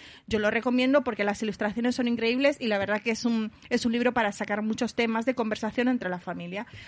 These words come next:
Así que estamos con la segunda edición, estoy súper contenta porque está funcionando. Es un libro que lo he escrito con Israel Gómez y lo ha ilustrado Susana Vivar,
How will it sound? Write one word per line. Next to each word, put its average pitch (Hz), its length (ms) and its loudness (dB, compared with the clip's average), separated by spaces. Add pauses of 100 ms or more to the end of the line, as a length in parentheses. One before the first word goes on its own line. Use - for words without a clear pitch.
Así 214 100 -4
que 240 80 -2
estamos 233 240 -2
con 240 100 -2
la 233 60 -2
segunda 233 240 -4
edición, 262 220 0
estoy 208 160 -4
súper 220 220 -6
contenta 233 360 0
porque 220 140 -4
está 202 140 -6
funcionando. 226 480 0
Es - 140 -4
un 226 60 -4
libro 226 200 0
que 226 60 -2
lo 220 40 0
he 214 40 -2
escrito 226 280 -4
con 220 120 -4
Israel 208 340 0
Gómez 262 400 2 (420)
y 285 100 2
lo 233 140 4
ha 220 100 4
ilustrado 233 640 2
Susana 180 360 0
Vivar, 156 320 -8